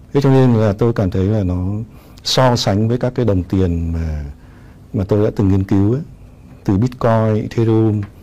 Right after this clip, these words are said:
hầu hết đều mở mã nguồn và đều mở cái sổ giao dịch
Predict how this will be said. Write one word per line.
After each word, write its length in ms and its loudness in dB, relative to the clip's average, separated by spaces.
hầu 180 2
hết 240 4
đều 280 4
mở 180 4
mã 120 -4
nguồn 300 0
và 120 2
đều 260 4
mở 420 2
cái 320 -2
sổ 480 0
giao 180 0
dịch 160 0